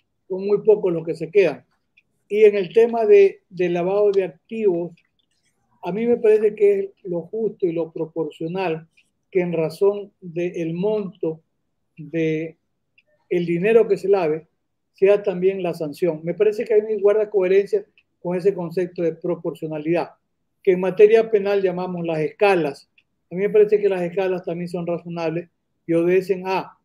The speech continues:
la gravedad de la afectación del bien jurídico que se pretende proteger, porque básicamente es un delito contra la economía,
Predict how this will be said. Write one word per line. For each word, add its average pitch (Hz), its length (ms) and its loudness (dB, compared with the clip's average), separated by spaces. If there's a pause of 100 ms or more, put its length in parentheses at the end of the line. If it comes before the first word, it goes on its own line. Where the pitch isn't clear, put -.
(280)
la 170 180 -2
gravedad 165 560 0
de 202 80 2
la 175 200 -4
afectación 165 720 -2
del 165 140 -8
bien 180 220 -4
jurídico 170 440 -2
que 160 100 -10
se 160 120 -8
pretende 175 500 -6
proteger, 160 560 -6 (420)
porque 185 300 2
básicamente 196 680 0
es 185 100 -2
un 185 100 -6
delito 175 340 -4
contra 156 260 -8
la 143 80 -8
economía, 156 600 -2